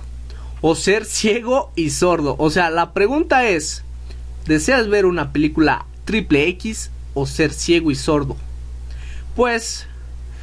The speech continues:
nos arriesgamos con la película triple X. Pues hasta aquí vamos a dejar el video. Setenta y dos por ciento está de acuerdo conmigo que prefiere ver una película así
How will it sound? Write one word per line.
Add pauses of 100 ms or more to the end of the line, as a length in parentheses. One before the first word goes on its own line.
(380)
nos
arriesgamos
con
la
película
triple
X. (420)
Pues
hasta
aquí
vamos
a
dejar
el
video.
Setenta
y
dos
por
ciento
está
de
acuerdo
conmigo
que
prefiere
ver (100)
una
película (340)
así